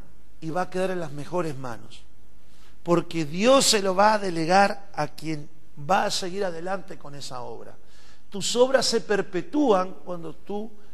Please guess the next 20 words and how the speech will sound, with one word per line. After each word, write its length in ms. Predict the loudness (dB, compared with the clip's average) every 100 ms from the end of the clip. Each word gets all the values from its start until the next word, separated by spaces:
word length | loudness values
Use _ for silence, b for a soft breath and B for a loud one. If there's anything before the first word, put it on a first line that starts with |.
| -6
las 100 | -4
pones 360 | -4 -4 -4
en 100 | -4
las 100 | -4
manos 320 | -6 -6 -6 -6
de 60 | -6
Dios. 280 | -6 -6 -8 b b b b b
Por 100 | 4
eso, 220 | 6 4
si 240 | 0 0 0
tu 200 | -4 -6
mano 560 | -2 0 0 0 -6 -6
estuviese 840 | -6 -6 -6 -4 -2 -2 -2 -4 -6 -8
sobre 420 | -6 -4 -4 -2 -4
mí, 200 | -6 -6 b b
si 240 | 0 0
tu 220 | 0 -4 -4
mano 480 | 0 2 2 0
me 140 | -4 -2
beneficia. 880 | 0 0 -4 -4 -2 -2 -2 -4